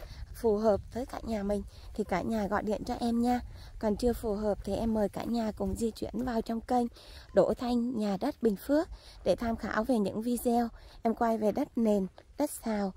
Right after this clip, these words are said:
đất kèm nhà. Em mời cả nhà mình cùng quan tâm ha. Đó, sầu riêng này cả nhà mình.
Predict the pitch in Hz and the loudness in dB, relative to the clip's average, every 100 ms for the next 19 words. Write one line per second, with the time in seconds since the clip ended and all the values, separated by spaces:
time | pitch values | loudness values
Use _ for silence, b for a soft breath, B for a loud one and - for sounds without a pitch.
0 | b b 269 294 214 202 196 202 196 b | b b -4 -2 0 2 4 2 2 b
1 | b - 220 214 202 196 - 233 214 190 | b -4 0 2 2 0 -4 0 0 0
2 | 202 190 226 233 240 247 254 254 - b | -2 -2 -2 0 0 0 0 -2 -4 b
3 | b b - 226 277 - 226 196 233 226 | b b -8 -6 -6 0 0 2 -2 -2
4 | 208 - 226 233 208 | -4 -6 -4 -4 -4